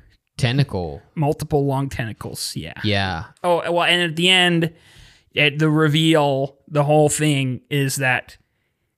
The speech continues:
Speaker 2: the alien then takes all the bodies and makes them reenact, like, a,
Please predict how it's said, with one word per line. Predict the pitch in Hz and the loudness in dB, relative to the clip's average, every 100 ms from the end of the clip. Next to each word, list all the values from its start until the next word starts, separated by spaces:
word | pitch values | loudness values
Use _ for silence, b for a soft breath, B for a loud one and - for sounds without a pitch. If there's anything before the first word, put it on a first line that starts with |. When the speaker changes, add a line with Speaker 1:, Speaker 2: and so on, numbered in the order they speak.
| _ | _
Speaker 2:
the | 165 240 - | -6 -4 -2
alien | 151 156 156 156 147 | -2 -2 -2 -4 -4
then | 143 151 151 151 151 _ _ - | -4 -2 -2 -4 -8 _ _ -10
takes | - 151 - | -4 -4 -4
all | 147 | -4
the | 139 | -4
bodies | 139 143 139 135 - | -2 0 0 -2 -4
and | 143 143 | -2 0
makes | 147 147 - | 0 -2 -2
them | 156 139 - | -2 -2 -8
reenact, | 151 151 147 143 139 139 - - - | -8 -4 -2 0 0 -2 -8 -16 -10
like, | 139 135 | -8 -6
a, | 131 | -8